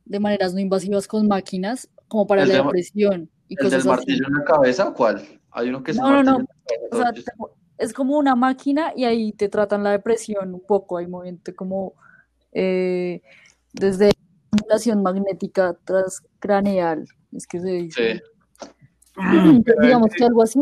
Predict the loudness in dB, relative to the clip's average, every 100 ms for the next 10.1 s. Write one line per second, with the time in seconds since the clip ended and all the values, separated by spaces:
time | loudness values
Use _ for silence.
0 | 2 4 4 2 0 2 2 0 -2 2
1 | 4 4 4 0 -4 _ _ -4 -4 0
2 | 0 0 -2 -4 -2 -2 -4 -8 -12 -8
3 | -8 -8 -10 -10 -10 -10 -16 -20 _ _
4 | _ _ _ _ _ _ -10 -8 -8 -10
5 | -8 -6 -6 -6 -10 -6 -2 0 2 4
6 | 6 6 4 0 -2 0 2 2 2 2
7 | 0 0 -4 _ _ _ _ -6 -4 -4
8 | -4 0 2 2 0 -4 -8 _ _ -10
9 | -2 0 0 0 0 2 2 2 -2 -8